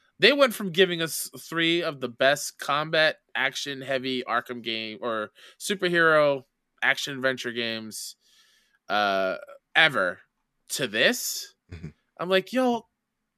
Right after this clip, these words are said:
Speaker 1: they're e-, extremely talented. Let 'em do
Speaker 2: Absolutely.
Speaker 1: their thing. You're not playing it. You don't know how good it feels.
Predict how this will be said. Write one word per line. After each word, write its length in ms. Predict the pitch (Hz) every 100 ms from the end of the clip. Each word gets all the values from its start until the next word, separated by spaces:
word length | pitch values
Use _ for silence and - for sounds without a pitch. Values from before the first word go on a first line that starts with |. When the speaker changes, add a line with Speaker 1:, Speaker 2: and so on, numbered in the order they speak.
| _ -
Speaker 1:
they're 120 | 262
e-, 480 | 240 - 143 - 247
extremely 500 | 247 - 311 294 262
talented. 720 | 262 294 330 262 147 92 - _ _ - - - -
Let 100 | 269
'em 60 | 330
do 40 |
Speaker 2:
Absolutely. 160 | - 320
Speaker 1:
their 180 | 311 285
thing. 500 | - 294 320 302 180
You're 220 | 170 302
not 300 | 320 320 269
playing 480 | - 240 311 320 233
it. 140 | 160
You 140 | 180 254
don't 240 | 277 196
know 200 | 226 277
how 160 | 233 196
good 220 | 156 156
it 160 | 139 -
feels. 540 | 147 175 269 302